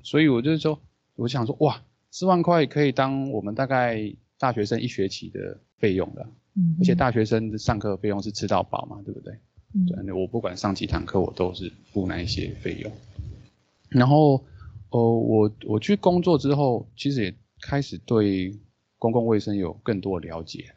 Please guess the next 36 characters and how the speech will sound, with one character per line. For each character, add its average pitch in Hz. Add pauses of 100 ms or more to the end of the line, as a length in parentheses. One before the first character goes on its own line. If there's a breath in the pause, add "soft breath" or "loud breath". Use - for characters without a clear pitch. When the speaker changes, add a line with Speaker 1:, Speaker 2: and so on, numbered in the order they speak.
(220)
Speaker 1:
虽 135
然 113
我 101
大 127
学 113
的 92
时 95
候 101 (380)
在 117 (120)
班 131
上 139
的 113
成 104
绩 123
算 127
还 110
不 110
错， 123
所 127
以 117
好 92
像 123
对 123
公 123
共 123
卫 117
生 117
很 92
了 90
解， -
但 117
其 110
实 101
没 90
有。 92 (460)
那 -